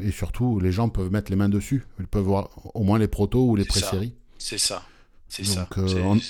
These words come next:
Speaker 1: on aura peut-être du retour, euh, pour ce produit ou d'autres, hein, d'ailleurs.
Speaker 2: Faut voir s'ils sont, s'ils sont exposés là-bas,
Speaker 1: Mm.
Speaker 2: mais il y a des chances, parce que s'ils annoncent un produit comme ça, euh, ils ont dû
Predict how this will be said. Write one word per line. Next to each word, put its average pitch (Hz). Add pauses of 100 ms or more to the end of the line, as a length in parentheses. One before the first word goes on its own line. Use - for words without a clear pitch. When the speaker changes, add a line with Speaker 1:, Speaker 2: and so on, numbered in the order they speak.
(260)
Speaker 1:
on 101
aura 98
peut-être 104
du 107
retour, 101
euh, 87 (1040)
pour 95
ce 104
produit 95
ou 175
d'autres, 104
hein, 113 (140)
d'ailleurs. 85 (1300)
Speaker 2:
Faut 104
voir 101
s'ils 104
sont, 98
s'ils -
sont 95
exposés 98
là-bas, 101
Speaker 1:
Mm. 104
Speaker 2:
mais 101
il 98
y 101
a 95
des 104
chances, 135
parce -
que 104
s'ils 101
annoncent 101
un 104
produit 101
comme 101
ça, 117
euh, 101
ils 95
ont 95
dû 92